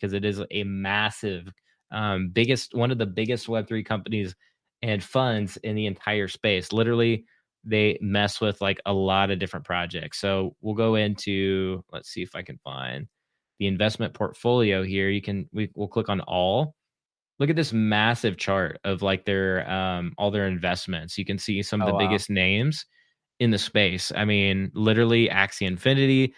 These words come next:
Speaker 1: Sandbox, uh, Niftyfi, Wax even. Um, I mean, Cool Cats, ApeCoin, and the, the list literally goes on. Phantom Galaxies is one of their biggest,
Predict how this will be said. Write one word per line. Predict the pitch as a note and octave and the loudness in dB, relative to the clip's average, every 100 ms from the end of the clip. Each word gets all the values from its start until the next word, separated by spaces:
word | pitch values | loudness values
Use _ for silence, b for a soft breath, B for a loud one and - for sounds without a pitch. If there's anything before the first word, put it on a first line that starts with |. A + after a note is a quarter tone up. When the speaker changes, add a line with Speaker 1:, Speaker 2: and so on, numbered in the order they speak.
| b - | b -14
Speaker 1:
Sandbox, | - A#2+ A#2+ A#2 A#2 A#2+ A#2 A2+ - | 0 2 2 4 4 6 4 2 -6
uh, | - - F#2+ F#2+ | -8 -6 -2 0
Niftyfi, | F#2+ A2+ A#2+ A2+ A2+ A2+ G#2+ | 2 2 0 2 4 6 4
Wax | F2+ F2 G#2+ D3+ - | 2 2 2 0 0
even. | D3 D#3 E3+ - _ _ _ _ _ | 2 2 -2 -4 _ _ _ _ _
Um, | A2 A2 G#2+ G#2+ G#2 F#2+ - | 0 2 4 4 4 2 -2
I | G#2+ | 2
mean, | G#2+ G#2+ G2 | 4 4 2
Cool | - B2 | 0 -2
Cats, | - B2+ A2+ A2+ A2 | 2 2 4 4 0
ApeCoin, | - A2 - - A#2 A2 A2 G#2+ G#2+ G#2+ - | -2 -2 -4 -4 0 2 2 2 2 0 -4
and | G#2+ G2 G2+ | -4 -2 -2
the, | G2+ G2+ - | -2 -6 -6
the | - | -2
list | G#2+ A2+ C3 - | 2 4 4 0
literally | A2+ G#2+ A#2 A2 | 0 2 4 2
goes | G2+ G2 | 2 -2
on. | G2 F#2 | -4 0
Phantom | A2+ B2+ C#3 | 0 0 0
Galaxies | A2 G#2+ A2 - A2+ | 2 2 0 -2 -4
is | F#2+ G2+ | -4 -6
one | G2+ | -4
of | |
their | F#2+ | -4
biggest, | F2+ G2+ G2+ F#2 | -2 -2 -2 -4